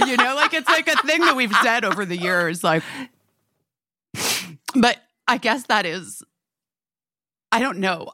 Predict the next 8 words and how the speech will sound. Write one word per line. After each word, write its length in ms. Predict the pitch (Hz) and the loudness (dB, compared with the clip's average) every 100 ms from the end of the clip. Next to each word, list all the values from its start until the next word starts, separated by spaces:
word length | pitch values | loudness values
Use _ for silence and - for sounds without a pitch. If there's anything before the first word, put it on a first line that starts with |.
| - | 0
I 160 | 233 | 2
also, 800 | - 240 247 - 320 233 190 - _ | 2 -2 -2 -2 0 0 -2 -10 _
<laughs> 100 | 247 | -10
I'm 1300 | 262 - 698 294 214 339 - 320 - 294 - 277 - 269 - | -8 -8 -2 0 4 2 2 -2 0 -4 -2 -4 -4 -4 -4
so, 420 | 226 214 214 247 | 0 2 2 -2
it's 800 | 311 - - - 359 349 - - | -6 -6 -6 -6 -4 -2 0 2
amazing 600 | 269 233 220 233 254 269 | 4 4 4 4 4 2
how 420 | 254 202 180 104 | 4 2 2 -2